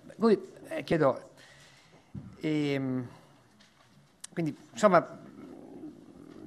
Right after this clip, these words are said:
perché mi sembrava di aver capito dalle sue parole che lei pensi che, che sia abbastanza, come dire, garantita invece la sottrazione. A, a me questo non, non convince, ecco.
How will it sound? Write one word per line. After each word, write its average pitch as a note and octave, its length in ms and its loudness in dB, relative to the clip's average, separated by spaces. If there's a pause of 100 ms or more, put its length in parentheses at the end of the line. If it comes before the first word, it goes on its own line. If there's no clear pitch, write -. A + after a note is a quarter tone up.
(140)
perché D3+ 140 -2
mi D#3 80 8
sembrava F3+ 240 12
di E3 80 12
aver D#3+ 100 10
capito F3 280 6
dalle D#3 180 12
sue F3+ 160 6
parole F3 360 12
che D#3 120 4
lei D#3 240 8
pensi D#3+ 800 2
che, B2+ 240 2
che C3+ 100 -2
sia D#3 240 8
abbastanza, B2+ 840 6
come B2 180 -2
dire, B2 240 2
garantita A#2+ 600 4
invece A#2 400 -2
la A2+ 80 -6
sottrazione. A2 680 -6
A, B2+ 160 -10
a D3 100 0
me E3 120 2
questo D#3 320 -2
non, A#2 260 -6
non A#2 200 -8
convince, B2 580 2
ecco. - 240 -6